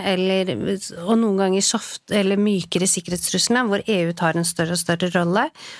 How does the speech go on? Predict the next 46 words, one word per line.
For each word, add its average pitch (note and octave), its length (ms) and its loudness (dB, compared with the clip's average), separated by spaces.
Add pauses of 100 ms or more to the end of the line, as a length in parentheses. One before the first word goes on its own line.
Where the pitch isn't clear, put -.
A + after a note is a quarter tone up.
(160)
Og A3 120 2
det A3 80 4
er G3 240 2
forventet F#3 760 -4
også G3+ 240 0
fra C4+ 140 2
U C4 60 2
S - 140 -2
A E3 260 2
at E3+ 100 -4
man F3+ 180 2
gjør D#3 200 0
dette. - 340 -4 (640)
Ehm, G#3 460 2 (500)
så A#3 380 2
hvis A3+ 260 0
vi A#3 80 2
tenker G3 480 0
at G3 160 -2
sikkerhet G#3 400 0
er F3+ 140 2
et F3 140 -6
komplekst F#3 440 -2
bilde, F#3+ 300 0 (260)
og G3 100 2
det F#3+ 80 2
er D3+ 180 2
det F#3+ 100 0
jo, D4 80 -2 (240)
som G3 180 2
handler F3 160 0
om F#3 140 2
mye E3+ 100 2
mer E3+ 160 2
enn E3+ 160 0
territoriell E3+ 400 -2
sikkerhet, - 540 -2 (360)
så A3 520 0 (840)
får G#3+ 640 0
E G3+ 160 2
U F3 80 2
en F3 80 -2
større F3 380 0
rolle, F3 260 2 (320)
og G3+ 160 0
den, A#3+ 380 2